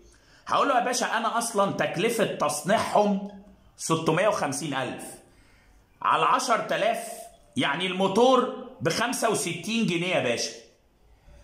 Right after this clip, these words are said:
ده اقصى سعر اقدر اشتري منك بيه، بالعكس، ده انا المفروض اشتري باقل عشان اخد ميزه. انا تكلفته واقف عليا بخمسة وستين، يبقى الماكسيمم price اللي انا اقدر ادفعه خمسة وستين ونازل.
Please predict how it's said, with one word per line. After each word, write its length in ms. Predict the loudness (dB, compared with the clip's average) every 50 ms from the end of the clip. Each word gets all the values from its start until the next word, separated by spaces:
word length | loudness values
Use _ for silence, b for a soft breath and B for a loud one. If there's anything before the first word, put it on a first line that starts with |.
| b b b -4
ده 120 | -2 0
اقصى 440 | 2 2 2 0 0 -2 -4 -4 -4
سعر 300 | -2 -2 -2 0 0 0
اقدر 240 | 0 -2 0 -2 -2
اشتري 300 | -2 -2 -2 -2 -2 0
منك 340 | 0 0 0 -2 -2 -2 -2
بيه، 400 | -2 -2 -2 -2 -4 -6 -4 -4
بالعكس، 420 | -2 0 0 0 -2 -2 -6 -6
ده 80 | -4 -2
انا 100 | 0 0
المفروض 260 | 0 0 0 0 -2
اشتري 280 | -2 -2 -2 -2 -2 -2
باقل 560 | -2 -4 -2 0 0 0 0 -2 -4 -2 0
عشان 240 | 0 0 0 0 -2
اخد 240 | -2 -2 -2 -2
ميزه. 300 | -2 -2 -4 -4 -4 -6 -10 -12 -16 -20 -20 -20 -20 -20 b b b b b b b b b -4
انا 320 | -2 -2 -2 -2 -2 -2
تكلفته 540 | -2 -4 -4 -4 -2 0 0 0 0 2 2
واقف 160 | 2 4 2
عليا 180 | 2 2 0 -2
بخمسة 220 | -4 -4 -4 -2
وستين، 680 | -2 -2 -2 -2 -2 -2 -2 -2 -2 -4 -6 B B B B B B B
يبقى 280 | -4 -4 -4 -2 -2 -4
الماكسيمم 760 | -2 -2 0 0 0 0 0 -4 -6 -2 0 0 0 0 0
price 320 | 0 2 2 2 0 -2
اللي 120 | -2 0 2
انا 100 | 2 2
اقدر 240 | 2 2 2 2
ادفعه 300 | 0 0 2 4 4 4
خمسة 320 | 4 2 0 0 0 -2 -2
وستين 680 | -2 -2 -4 -6 -4 -4 -4 -2 -2 -4 -6 B B B B B
ونازل. 880 | 0 0 0 2 0 0 0 0 -2 -2 -2 -4 -6 -6 -6 -10 -14